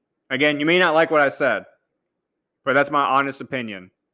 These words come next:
my honest viewpoint on that. Don't like it? I do this for a hobby.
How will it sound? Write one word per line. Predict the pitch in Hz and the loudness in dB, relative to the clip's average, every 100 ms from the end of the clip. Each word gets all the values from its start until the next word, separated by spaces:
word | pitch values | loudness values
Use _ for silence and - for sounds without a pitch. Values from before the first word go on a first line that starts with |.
| _ _ - | _ _ -4
my | 135 | -2
honest | - 127 135 131 - | 0 0 0 -4 -8
viewpoint | 120 - 113 98 | -10 -6 -8 -6
on | 95 | -8
that. | 90 87 - _ _ _ _ _ _ _ _ _ _ _ _ _ _ _ _ _ _ _ _ _ - | -10 -12 -16 _ _ _ _ _ _ _ _ _ _ _ _ _ _ _ _ _ _ _ _ _ 0
Don't | 139 143 | 0 4
like | 190 202 | 2 4
it? | 208 - - _ _ _ _ _ _ _ _ _ _ _ _ _ _ | 0 -2 -14 _ _ _ _ _ _ _ _ _ _ _ _ _ _
I | 135 151 | 0 2
do | 170 | 2
this | 165 - | 0 -2
for | 160 | 2
a | 139 | 4
hobby. | 127 127 107 90 | 4 2 0 -10